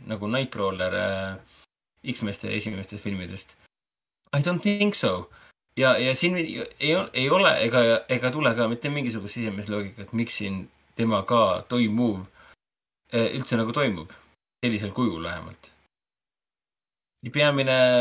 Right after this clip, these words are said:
loogika tunduski see, et see, sellepärast, et see näeb lahe välja. Ja that's about it.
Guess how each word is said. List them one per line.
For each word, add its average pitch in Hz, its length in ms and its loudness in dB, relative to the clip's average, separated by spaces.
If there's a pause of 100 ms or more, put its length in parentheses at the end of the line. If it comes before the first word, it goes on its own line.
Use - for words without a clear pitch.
(260)
loogika 131 420 -2
tunduski 120 460 -2
see, 117 240 4
et - 80 -10
see, - 180 -8
sellepärast, 104 540 0
et 98 100 -8
see 104 140 -4
näeb 101 240 -2
lahe 101 240 0
välja. 85 320 -4 (840)
Ja 127 60 -10
that's 156 200 2
about 123 220 2
it. - 240 -14